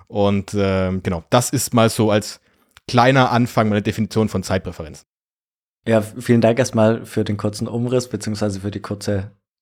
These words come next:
Speaker 2: für die einleitenden Worte. Da gibt es ja auch unterschiedliche Experimente, in denen man Kindern eben sagt,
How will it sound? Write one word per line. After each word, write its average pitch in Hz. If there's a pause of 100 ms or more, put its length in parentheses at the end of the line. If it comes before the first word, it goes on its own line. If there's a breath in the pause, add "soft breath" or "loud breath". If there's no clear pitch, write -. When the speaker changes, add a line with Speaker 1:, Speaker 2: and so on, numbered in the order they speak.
Speaker 2:
für 107
die 101
einleitenden 98
Worte. 110 (360 loud breath)
Da 113
gibt 117
es 120
ja 117
auch 113 (340)
unterschiedliche 110
Experimente, 95
in 90
denen 92
man 92
Kindern 110
eben 98
sagt, 98